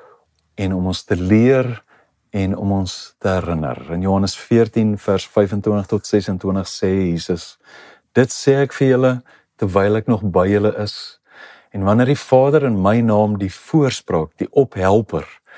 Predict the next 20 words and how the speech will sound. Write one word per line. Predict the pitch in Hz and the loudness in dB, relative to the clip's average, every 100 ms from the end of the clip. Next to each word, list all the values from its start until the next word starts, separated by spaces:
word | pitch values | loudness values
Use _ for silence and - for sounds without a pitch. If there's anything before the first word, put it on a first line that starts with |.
| - _ | -20 _
die | 101 | -2
Heilige | 98 120 127 117 | 2 2 2 -2
Gees | - - 156 131 | -8 -2 0 0
stuur, | - - 73 71 117 _ _ _ _ _ | -4 -10 -10 -10 -12 _ _ _ _ _
sal | - 107 87 | -8 -6 -2
hy | 95 143 | 0 2
julle | 135 117 117 | 2 0 -2
alles | 117 120 107 - | -2 -4 -4 -6
leer | 87 101 117 135 127 120 _ _ _ _ - | -2 2 2 0 -6 -12 _ _ _ _ -10
en | 98 | -6
julle | 92 | -4
herinner | 95 92 95 107 117 110 107 _ _ _ | -4 -4 -2 0 2 0 -6 _ _ _
aan | 98 98 - | -10 -10 -2
alles | 131 127 120 - - | 2 2 2 -4 -10
wat | 98 87 - | -8 -8 -8
ek | 95 - | -10 -10
vir | - 98 | -8 -6
julle | 90 | -6
gesê | - - - 95 - | -8 -12 -12 -14 -18
het." | _ _ - _ | _ _ -20 _